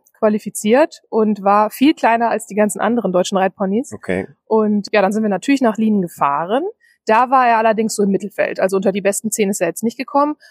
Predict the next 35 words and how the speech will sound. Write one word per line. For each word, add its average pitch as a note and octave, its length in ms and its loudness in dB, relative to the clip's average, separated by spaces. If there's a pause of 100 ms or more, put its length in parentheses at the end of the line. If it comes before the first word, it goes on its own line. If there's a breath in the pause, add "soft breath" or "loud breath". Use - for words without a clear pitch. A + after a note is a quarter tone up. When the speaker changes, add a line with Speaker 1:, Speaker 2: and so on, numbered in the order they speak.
Speaker 1:
Aber G#3+ 180 2
da G#3 140 2
wusste A#3 320 0
ich A#3 180 0
schon, A#3 120 0
es G#3+ 100 -2
ist - 160 -4
jetzt A3+ 160 0
kein F#3+ 180 -2
schlechtes - 420 -6
Fohlen. - 340 -10 (180)
Speaker 2:
Ja. F#2 240 -4 (180)
Speaker 1:
Eine G3 120 -2
Prämie A3 280 2
hat F#3 140 2
er E3 100 2
auch F#3+ 100 -2
bekommen, G#3+ 340 -2
normale F3 280 0
Fohlenprämie. F#3+ 720 -2 (560)
Aber G3 240 2
da F#3+ 120 2
gibt's - 340 -4
jetzt G3 200 0
in G3 160 0
Weser-Ems, G3 480 0
also F#3 500 0 (440)
die G3 80 -6
meisten F#3 500 -2
meiner G3+ 220 -2
Pferde F#3+ 200 -2
sind F#3+ 200 -6
Weser-Ems G3 440 0
gezogen. C4+ 580 0
Speaker 2:
Mhm. G#2+ 280 0